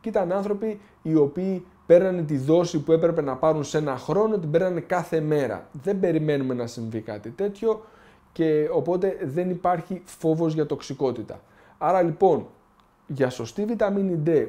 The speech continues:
που έχει αντικαρκινική δράση, έχει δράση ενάντια, ενάντια στα αυτοάνοσα, στόχος είναι να παίρνουμε αρκετή σε συμπλήρωμα διατροφής μέχρι τα επίπεδα να πλησιάζουν στα ανώτερα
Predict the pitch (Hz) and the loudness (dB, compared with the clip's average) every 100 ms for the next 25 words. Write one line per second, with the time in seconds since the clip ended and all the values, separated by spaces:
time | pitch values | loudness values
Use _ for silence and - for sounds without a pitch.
0 | - 131 151 196 196 196 170 170 160 147 | 0 0 0 -2 -4 -2 -2 -4 -6 -6
1 | - 143 143 117 110 - - 151 147 190 | -4 0 0 0 -4 -16 -6 -2 -2 -2
2 | 180 185 170 160 160 165 - 185 - 151 | -4 -4 -4 -6 -6 -6 -8 -8 -8 -8
3 | 139 143 165 175 147 131 - 120 110 110 | -6 -4 -4 -4 -6 -10 -6 -4 -4 -4
4 | 101 101 139 202 - - - - - 196 | -8 -4 -4 -4 -14 -20 -20 -4 0 2
5 | 185 151 185 151 113 95 92 - 147 196 | 0 -2 -4 -2 -4 -6 -8 0 2 2
6 | 233 233 196 170 190 151 - 120 110 120 | 0 -2 -4 -4 -2 -4 -6 -12 -10 -4
7 | 160 202 196 156 143 120 117 185 226 - | -2 0 -2 -2 -4 -4 -8 -6 -8 -10
8 | - - - 143 190 202 180 156 147 120 | -20 -18 -6 0 2 2 -2 0 0 0
9 | - 147 156 165 226 247 - - 160 143 | 0 0 0 -2 -4 -8 -16 -8 -4 -4
10 | 143 160 143 - 143 156 175 202 220 233 | -2 -2 -2 -2 0 2 0 -4 -4 -4
11 | 226 - - - 160 147 135 160 202 220 | -6 -20 -20 -4 -2 0 -2 -2 -2 -2
12 | 220 | -2